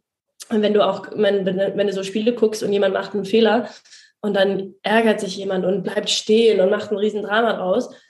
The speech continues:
das ist halt auch von außen einfach so viel uncooler, als die, die einfach sie umdrehen, weitermachen, zurückbückeln und irgendwie so tun, als wäre nichts gewesen.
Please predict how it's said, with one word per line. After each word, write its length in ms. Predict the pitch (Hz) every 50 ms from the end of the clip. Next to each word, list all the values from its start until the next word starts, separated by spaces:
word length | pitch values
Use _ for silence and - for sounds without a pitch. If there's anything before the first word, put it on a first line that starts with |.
| _ _ _ _ _ _ _ _ - - - - -
das 200 | 180 175 - -
ist 140 | 220 - -
halt 240 | 208 196 190 -
auch 100 | - -
von 160 | - - 196 185
außen 360 | - 190 220 254 - 240 208
einfach 240 | 185 202 - 196 190
so 160 | 185 226 262
viel 160 | - 294 233
uncooler, 680 | - 202 247 285 277 - - 208 180 180 196 226 - -
als 240 | - 190 185 -
die, 220 | - 226 240 240 233
die 140 | 233 220 -
einfach 440 | - 208 220 254 269 269 - - - _
sie 220 | 208 185 220 220
umdrehen, 400 | - 220 247 254 254 254 254 247
weitermachen, 500 | 220 220 226 247 226 214 220 220 220 220
zurückbückeln 800 | 220 220 214 208 214 214 214 208 - 214 214 226 214 214 208 196
und 220 | - 196 202 190
irgendwie 260 | 190 - 202 202 190 185
so 60 | 190
tun, 160 | - - 214
als 180 | 196 202 - -
wäre 80 | 202
nichts 180 | 202 185 - -
gewesen. 460 | - 185 180 208 226 220 185 180 -